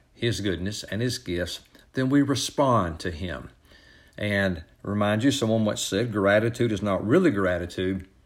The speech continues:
if it's not expressed." So we talked about two ways of expressing gratitude found in Psalm one hundred.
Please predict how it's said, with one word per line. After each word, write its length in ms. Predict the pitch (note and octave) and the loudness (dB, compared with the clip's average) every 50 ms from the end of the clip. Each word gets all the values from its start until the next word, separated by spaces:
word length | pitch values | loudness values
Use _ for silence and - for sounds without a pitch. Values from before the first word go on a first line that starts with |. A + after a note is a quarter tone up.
| _ _ _ _ _ _ _ _ _ _ | _ _ _ _ _ _ _ _ _ _
if 180 | - G#2+ - - | -8 -8 -8 -8
it's 180 | A2+ - - - | -8 -8 -6 -4
not 400 | G2 G2 G2 F#2+ - - - _ _ _ _ _ _ - | -2 0 0 0 -2 -4 -10 _ _ _ _ _ _ -14
expressed." 760 | - - - - - - - A#2+ A#2 A2+ F2+ - - - - - - - _ _ _ _ - - - _ _ _ _ - - _ - - - | -12 -8 -6 -6 -6 -4 -2 2 2 2 2 2 -2 -6 -12 -14 -20 -20 _ _ _ _ -20 -20 -20 _ _ _ _ -20 -14 _ -12 -10 -6
So 120 | - B2+ C3 | -2 0 0
we 60 | B2+ | 2
talked 320 | C3 - G3+ G#3+ F3+ - | 2 2 0 0 2 2
about 440 | D#3+ A#2+ A#2 A2 G#2+ A2 A2 - - - - - - - - - - - - - _ _ _ _ _ | 4 6 6 8 6 6 4 0 -6 -18 -20 -20 -20 -20 -20 -20 -20 -20 -20 -20 _ _ _ _ _
two 280 | - - - F3+ F#3+ E3+ | -12 -4 0 2 4 6
ways 400 | C3+ B2 A#2 A#2 B2 B2 A2+ - | 6 6 8 8 6 4 2 0
of 80 | - F2 | -4 -4
expressing 640 | F#2+ - - - - A#2+ A#2 G2 - - G2+ F#2+ | -6 -6 -6 -4 0 0 0 0 0 -2 -4 -4
gratitude 800 | F2 F2 F2+ F#2 F#2 F#2 F2+ F2 - - F2+ F2 F#2 G#2+ A2 - - _ _ _ _ _ _ _ _ _ _ _ _ _ - - - - | -2 0 2 2 4 2 2 0 -2 -2 -2 0 0 0 -2 -6 -12 _ _ _ _ _ _ _ _ _ _ _ _ _ -20 -18 -18 -6
found 420 | - - A2 A2 A2 A2 A2 G2 | 0 2 2 4 4 2 2 2
in 260 | G2+ G2 F#2+ F#2 F#2 - - _ _ - | 2 0 0 -2 -4 -6 -12 _ _ -12
Psalm 400 | - - - A#2 G#2 G#2 G2 F#2 | -8 -4 0 0 0 2 0 0
one 200 | F#2 F2+ F2+ E2+ | -2 -2 -4 -4
hundred. 420 | F2 E2 D#2+ F#2 A#2 B2+ A#2+ - | -6 -4 -4 -4 -4 -4 -6 -12